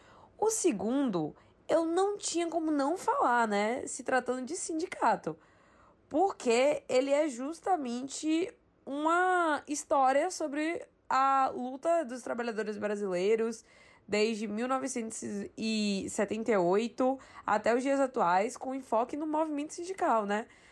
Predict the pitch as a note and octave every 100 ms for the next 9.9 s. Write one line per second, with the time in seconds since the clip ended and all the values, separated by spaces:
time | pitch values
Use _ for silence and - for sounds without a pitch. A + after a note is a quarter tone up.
0 | _ A3+ A3+ B3 B3 A3 - A3+ A#3+ A#3
1 | A#3 B3+ B3+ D4 D#4+ B3+ A#3+ C4 D4+ D4+
2 | C4+ D#4 F4 B3 A3 F#3+ F3+ - - -
3 | - - D#4+ F3+ - - G3+ - G3 G#3
4 | B3+ C4+ G3+ G3 G3 G#3 G#3+ G3+ A3+ C4
5 | C4+ B3 E4+ D#4+ A3 A3+ _ _ - -
6 | D#4 F#4 - - _ _ - B3 A3+ C4
7 | A#3+ A#3 C4+ C#4 B3+ - C4+ - A#3+ A#3
8 | C4 B3 B3 B3 A#3+ E4 G#4 D#4 C4 A#3+
9 | B3+ C#4 C4+ C4+ B3+ C4+ A#3+ B3